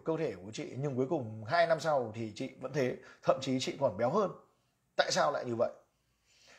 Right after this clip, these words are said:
Rồi đến khi truy cứu trách nhiệm của bạn thì các bạn lại nói câu gì? "Không, em dạy khách tốt lắm. Chị này chị không đi tập đều, thì, thì, thì chị mới thế thôi. Chị này chị khó giảm cân,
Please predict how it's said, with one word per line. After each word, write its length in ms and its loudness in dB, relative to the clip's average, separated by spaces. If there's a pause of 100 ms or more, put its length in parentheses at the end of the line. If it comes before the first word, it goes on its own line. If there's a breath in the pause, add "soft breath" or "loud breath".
Rồi 140 4
đến 140 6
khi 280 0
truy 160 6
cứu 200 -2
trách 140 -2
nhiệm 240 0
của 80 -6
bạn 220 0
thì 100 -10
các 40 0
bạn 100 0
lại 120 -6
nói 140 2
câu 180 -2
gì? 140 -2 (1120)
"Không, 220 10 (540)
em 260 0
dạy 180 4
khách 200 -2 (340)
tốt 120 -2
lắm. 400 0 (580)
Chị 200 -6
này 180 0
chị 120 -12
không 160 2
đi 80 2
tập 140 6
đều, 260 4 (220)
thì, 80 -16 (160)
thì, 60 -14 (100)
thì 180 -10
chị 180 -6
mới 160 2
thế 160 2
thôi. 220 0 (540 loud breath)
Chị 160 0
này 220 2
chị 360 -6
khó 380 4
giảm 180 0
cân, 220 -10